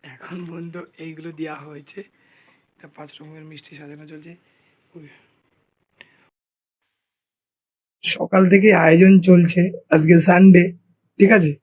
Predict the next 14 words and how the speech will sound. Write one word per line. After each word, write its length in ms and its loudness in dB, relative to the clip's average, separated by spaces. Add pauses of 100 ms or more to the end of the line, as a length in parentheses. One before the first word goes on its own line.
(680)
এখনো 440 0
সাসপেন্স 760 2
রেখেছি, 540 0 (680)
হুম, 340 2
যে 340 2 (440)
কিভাবে 340 4
কি 140 2
করলাম। 500 2 (800)
এখনো 720 2 (180)
ভাগ্নি 340 2
পাশের 300 0
ঘরে 180 2
বসে 280 0
আছে, 380 2